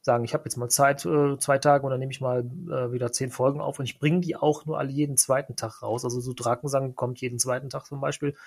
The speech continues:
Eigentlich in der, in Abwechslung mit, äh, B M, also Bundesliga-Manager Hattrick.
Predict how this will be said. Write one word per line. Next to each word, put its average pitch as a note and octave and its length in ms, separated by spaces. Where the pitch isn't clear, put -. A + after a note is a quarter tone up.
Eigentlich D3 340
in C#3+ 160
der, C3+ 240
in C#3 220
Abwechslung C#3 480
mit, B2+ 200
äh, B2+ 180
B B2 180
M, B2+ 120
also B2 140
Bundesliga-Manager B2+ 580
Hattrick. C#3+ 400